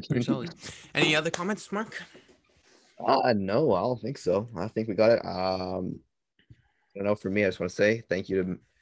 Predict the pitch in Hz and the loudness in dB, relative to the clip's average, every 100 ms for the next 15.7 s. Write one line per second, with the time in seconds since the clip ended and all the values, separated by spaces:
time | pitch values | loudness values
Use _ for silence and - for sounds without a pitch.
0 | _ _ _ _ _ - - - - 104 | _ _ _ _ _ -8 -8 -10 -6 -2
1 | 101 113 147 - 90 - 92 95 98 98 | 0 0 -2 -6 -8 -4 -4 -2 -2 -2
2 | 92 90 87 - _ - - - _ _ | -4 -4 -6 -8 _ -20 -20 -20 _ _
3 | _ 104 95 92 90 - 98 127 113 - | _ -8 -4 -2 -4 -4 -4 -6 -10 -8
4 | 85 85 82 92 - 82 - 78 82 98 | -6 -6 -6 -6 -8 -12 -10 -8 -4 -6
5 | 120 - - 80 76 - - 69 71 - | -6 -12 -12 -10 -10 -12 -14 -14 -14 -16
6 | - - 139 76 82 80 - - - _ | -18 -18 -14 -12 -10 -10 -12 -16 -20 _
7 | _ _ _ - 78 78 - 101 104 - | _ _ _ -8 -8 -6 -6 -4 -6 -8
8 | - 85 87 - - 87 85 85 85 82 | -8 -6 -6 -12 -8 -6 -4 -4 -4 -4
9 | 80 - - 98 107 131 _ _ _ _ | -4 -8 -8 -6 -6 -10 _ _ _ _
10 | _ - 85 82 87 104 85 82 - 85 | _ -12 -8 -8 -6 -4 -4 -6 -12 -14
11 | 82 - 87 85 82 90 _ _ _ _ | -14 -10 -8 -6 -8 -12 _ _ _ _
12 | _ _ _ _ _ _ _ _ _ 113 | _ _ _ _ _ _ _ _ _ -6
13 | 85 78 92 92 113 - 107 117 110 104 | -6 -2 2 4 4 4 4 4 4 2
14 | 101 110 139 139 - 90 92 95 98 95 | 0 -4 -4 -10 -4 -4 -2 -4 -4 -6
15 | 101 90 - 101 110 123 | -6 -8 -6 -6 -4 -4